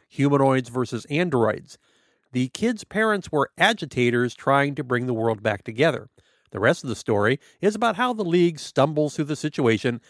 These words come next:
constantly using force without understanding the situation. The Empress is imprisoned, only to leave the planet in anarchy. Diana constantly implores the team to just leave them alone,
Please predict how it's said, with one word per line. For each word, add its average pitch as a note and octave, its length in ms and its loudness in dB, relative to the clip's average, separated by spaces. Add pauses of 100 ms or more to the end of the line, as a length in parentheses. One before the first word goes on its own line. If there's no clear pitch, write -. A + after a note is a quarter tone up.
(120)
constantly F#3+ 560 -4
using D#3 320 -2
force A2+ 440 0 (220)
without A2+ 320 0
understanding A#2+ 640 -4
the A2+ 80 -6
situation. A#2+ 640 -2 (640)
The A2+ 160 2
Empress A2+ 340 -2
is G#2+ 100 -10
imprisoned, E3 560 -2
only G3+ 280 0
to F3 100 -4
leave C#3+ 220 -2
the C3 60 -8
planet A#2+ 380 -2 (200)
in A#2+ 220 -4
anarchy. C#3+ 580 -4 (560)
Diana A#3+ 340 2
constantly G#3 600 -6
implores F3 440 -2
the C#3 100 -10
team G3 220 -4
to D#3+ 80 -8
just E3 240 -6
leave E3 480 -6
them C3+ 220 0
alone, C3+ 500 0